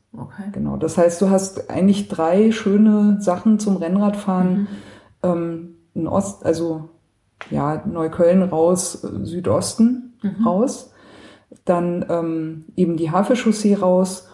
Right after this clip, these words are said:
Speaker 2: oder eben in der Stadt kannst du dann mal aufs Tempelhofer Feld
Speaker 1: Mhm.
Speaker 2: gehen. Das ist schon ganz cool.
Speaker 1: Mhm.
Speaker 2: Aber ansonsten, also das sind quasi so die kleinen Runden. Das wird dann sowas werden, dreißig Kilometer, fünfzig Kilometer.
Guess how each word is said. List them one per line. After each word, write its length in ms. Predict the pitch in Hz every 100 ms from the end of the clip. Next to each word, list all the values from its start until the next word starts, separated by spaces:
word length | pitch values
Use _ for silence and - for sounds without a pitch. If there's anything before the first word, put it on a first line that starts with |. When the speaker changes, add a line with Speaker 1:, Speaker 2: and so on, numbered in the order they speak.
| _ -
Speaker 2:
oder 240 | 196 190
eben 360 | 180 185 185 185
in 260 | - 185
der 120 | 185
Stadt 320 | 175 180 165 -
kannst 240 | 160 156
du 40 |
dann 160 | 160 151
mal 100 | 147
aufs 180 | - -
Tempelhofer 460 | 143 139 131 143
Feld 360 | - - - - _
Speaker 1:
Mhm. 200 | 190 160
Speaker 2:
gehen. 220 | 170 143
Das 160 | 147 151
ist 80 | 147
schon 180 | - 151
ganz 200 | 143 - -
cool. 100 | -
Speaker 1:
Mhm. 120 | 175 175 202 - -
Speaker 2:
Aber 180 | 190
ansonsten, 680 | 185 170 180 269 - 262 233 -
also 180 | 165
das 200 | 196 185
sind 240 | 214 202 208
quasi 380 | - 175 180 196
so 140 | 190
die 120 | 170
kleinen 440 | - 151 143 196 240
Runden. 540 | 214 254 269 285 294 - _ -
Das 180 | 185 -
wird 220 | 196 202
dann 160 | 185
sowas 540 | 180 175 180 180 175 156
werden, 580 | 156 165 175 180 180 175
dreißig 520 | - 143 156 180 -
Kilometer, 760 | 160 170 160 160 160 151 147
fünfzig 560 | 147 - 139 - - -
Kilometer. 600 | - 131 127 127 139 135